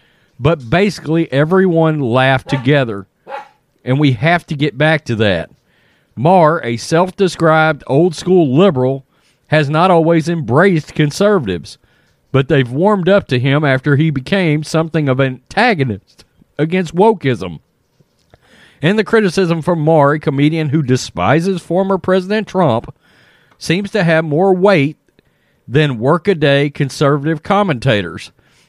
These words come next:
Well, look, the fact is,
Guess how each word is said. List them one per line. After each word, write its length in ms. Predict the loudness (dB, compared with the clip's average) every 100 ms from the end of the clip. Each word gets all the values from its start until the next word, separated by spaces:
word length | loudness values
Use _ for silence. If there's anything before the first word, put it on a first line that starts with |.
| _
Well, 480 | 0 2 2 0 -6 _ _ _ _ _ _ 0
look, 300 | 2 2 -2 _ _ _ _ _ _ _
the 140 | -4 -2
fact 340 | 0 -2 0
is, 400 | 2 2 0